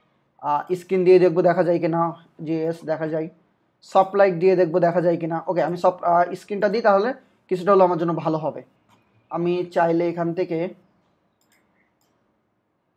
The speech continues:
অপোজিট কমাবো না, আচ্ছা, এটাকে আমি এটার নিচে দিয়ে দিলাম। এই যে দেখেন, দেখছেন, একটা কিন্তু ইফেক্ট চলে আসলো। এখন এটা তো আছে black and white, আমি এটাকে হলো কালারাইজ করব কিভাবে? ওকে, কালারাইজ করার জন্য আমরা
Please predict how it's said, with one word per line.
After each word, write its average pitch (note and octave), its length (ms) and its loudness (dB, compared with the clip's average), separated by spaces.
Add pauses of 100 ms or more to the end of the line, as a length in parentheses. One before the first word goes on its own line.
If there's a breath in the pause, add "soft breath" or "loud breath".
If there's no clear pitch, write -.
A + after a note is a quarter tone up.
(240)
অপোজিট G#3 280 -10
কমাবো G3+ 340 -2
না, E3 100 0
আচ্ছা, D3+ 240 -6
এটাকে E3+ 220 -8
আমি G3 360 -6 (300)
এটার G#3+ 220 -2
নিচে F3 220 -4
দিয়ে D3+ 140 -8
দিলাম। C3+ 260 -12 (100)
এই E3+ 100 -6
যে E3 80 -4
দেখেন, C#3 240 -8 (960)
দেখছেন, G3+ 280 0 (160)
একটা F#3 200 -6
কিন্তু A3 240 -2
ইফেক্ট G#3 340 -4
চলে F#3+ 240 4
আসলো। E3+ 320 -2 (180)
এখন G#3 300 2 (140)
এটা G#3+ 120 -4
তো - 120 2
আছে C#4 180 4
black G3 440 2
and G#3+ 180 -6
white, E3 240 0 (460)
আমি G#3+ 280 0
এটাকে A3+ 440 -2
হলো A3+ 400 2 (500)
কালারাইজ G#3+ 440 4
করব F3 240 2
কিভাবে? D3+ 360 -8
ওকে, D#3 180 -6
কালারাইজ G3+ 400 2
করার A3 240 2
জন্য A3 220 -2
আমরা A3 380 0